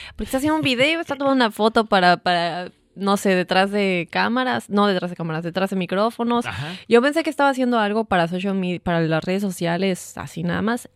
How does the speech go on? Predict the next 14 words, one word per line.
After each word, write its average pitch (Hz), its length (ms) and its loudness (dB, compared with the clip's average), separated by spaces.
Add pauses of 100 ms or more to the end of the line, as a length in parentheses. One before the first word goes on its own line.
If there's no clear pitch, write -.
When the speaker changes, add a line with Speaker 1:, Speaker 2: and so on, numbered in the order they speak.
Speaker 1:
pero 208 240 4
él 240 100 2
no 269 140 2
dijo 233 280 -2
nada. 220 320 2
Y 185 120 2
esto 240 220 4
fue 277 360 4
cuando 208 240 2
estábamos 226 460 0 (340)
empezando 180 920 0
a - 20 2
grabar. 180 380 2
Speaker 2:
Sí. - 60 -20